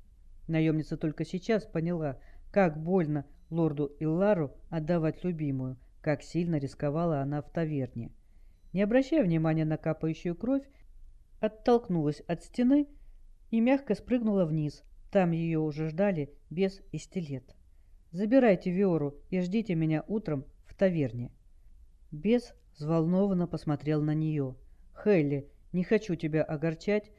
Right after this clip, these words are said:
но ты ранена, и я не советую привлекать к себе внимание тех, кто эту кровь с удовольствием выпьет». Девушка улыбнулась. «Спасибо, родной,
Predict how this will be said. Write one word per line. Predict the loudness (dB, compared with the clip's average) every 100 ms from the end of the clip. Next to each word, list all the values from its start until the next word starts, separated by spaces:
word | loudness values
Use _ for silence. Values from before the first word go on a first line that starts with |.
| -18 -4
но | -4
ты | 0 0
ранена, | 2 2 2 -2 -4 -8 -16 -6
и |
я | 0 2
не | 2
советую | 0 0 0 0 -2
привлекать | -4 -4 -2 -4 -2 -2 -4 -20 -20
к | -8
себе | -6 -2 -2
внимание | 0 0 0 0 -2
тех, | -4 -4 -6
кто | -6 -6 -4
эту | -4 -6
кровь | -6 -2 -4 -6 -20 -12
с |
удовольствием | -6 -2 -2 -2 -4 -4 -2
выпьет». | -2 -6 -8 -14 -14 -20 -20 -20 -20 -20
Девушка | -8 -2 -2 -4 -8
улыбнулась. | -6 -4 -2 0 -2 -4 -10 -16 -20 -20 -10
«Спасибо, | 0 0 2 0 2
родной, | 0 0 -2 -4